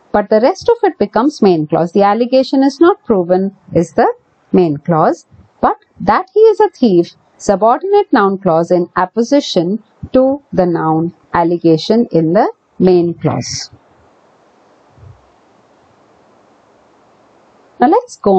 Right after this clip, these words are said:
on to learn about adverb clauses. Take a look at this sentence. "Mary's lamb followed her wherever she went." Okay, so wherever she went. Fine, Mary's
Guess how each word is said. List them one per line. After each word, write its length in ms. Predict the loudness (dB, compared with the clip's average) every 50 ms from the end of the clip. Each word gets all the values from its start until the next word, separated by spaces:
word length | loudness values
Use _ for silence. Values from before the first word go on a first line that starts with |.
| 2 0
on 260 | 0 -2 -4 -6 -8 _ -2
to 80 | 0 0
learn 400 | 2 2 2 2 0 -2 -6 _ -8 -6
about 420 | -2 -2 -2 0 -2 -4 _ _ _ _ _ -4
adverb 420 | -4 -4 -2 0 -2 -2 -2 -2
clauses. 720 | -4 -4 -2 -2 -4 -6 -8 -10 -10 -10 -16 -20 -20 -20 _ _ _ _ _ _ _ _ _ _ _ _ _ _ _ _ _ _ _ _ _ _ _ _ _ _ _ _ _ _ _ _ _ _ _ _ _ _ _ _ _ _ _ _ _ _ _ _ _ _ _ _ _ _ _ _ _ -4 -2
Take 200 | -2 0 2 2
a 60 | 2
look 160 | 2 2 2 0 -2
at 100 | 0 -4
this 160 | -6 -6 -4 -4
sentence. 520 | -4 -4 -4 -8 -14 -16 -20 -18 -20 -20 -18 _ 0 2 2
"Mary's 440 | 2 2 2 2 2 2 2 2 0 0 0
lamb 300 | 0 0 -2 -2 -4 -6 -8 -12 _ _ 0
followed 420 | 0 0 2 0 0 0 0 0 0 -2 0
her 80 | 0 0 0 0 0
wherever 420 | 0 2 2 2 2 2 2 -2 -2 -2 -2
she 100 | -2 -2 0 -2
went." 320 | -4 -6 -10 -20 -20 _ _ _ _ _ _ _ _ _ _ _ _ _ _ _ _ _ _ _ _ _ _ -6 -6 -4
Okay, 180 | -2 -2 -2 -2 _ _ _ -4 0 0
so 80 | 2 2 2
wherever 420 | 0 2 2 0 0 0 0 -2 -2 -2 0
she 120 | 0 0 2 2 0
went. 180 | -2 -2 -8 _ _ _ _ _ -20 -20 _ _ _ _ _ _ _ _ _ _ _ _ _ -4
Fine, 260 | -4 -4 -4 -2 0 0
Mary's 400 | 2 2 2 2 2 2 2 2